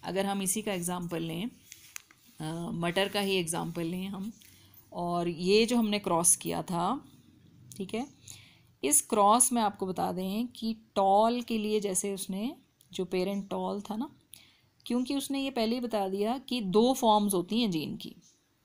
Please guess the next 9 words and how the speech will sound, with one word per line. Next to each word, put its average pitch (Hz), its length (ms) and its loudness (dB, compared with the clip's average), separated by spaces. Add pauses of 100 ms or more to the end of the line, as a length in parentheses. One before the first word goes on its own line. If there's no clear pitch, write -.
(140)
है 226 60 -2
ना, 311 200 -8 (680)
तो 247 380 2 (2500)
इस 190 160 0
तरह 156 180 -2
से 180 140 -2
जो 208 180 2
टॉल 220 480 4
होगा 254 340 2